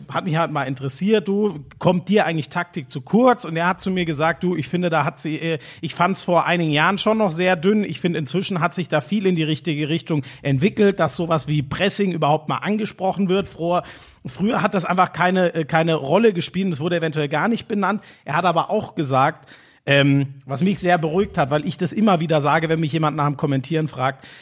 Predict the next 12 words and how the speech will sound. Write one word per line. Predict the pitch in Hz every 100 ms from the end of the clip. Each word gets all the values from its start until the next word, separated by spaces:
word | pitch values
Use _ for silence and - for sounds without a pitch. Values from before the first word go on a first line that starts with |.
| - _ -
eure | 143 135
Hauptaufgabe, | 131 - - - 170 160 170 160 175 180 190 190 - _ -
Punkt | 202 214 214 -
eins, | 160 160 156 -
der | 139
über | 139 -
allem | 165 160
steht, | - 156 151 151 - - - _
ist, | - 131
ihr | 135
müsst | 143 156 -
unterhalten. | 151 135 113 120 117 110 - -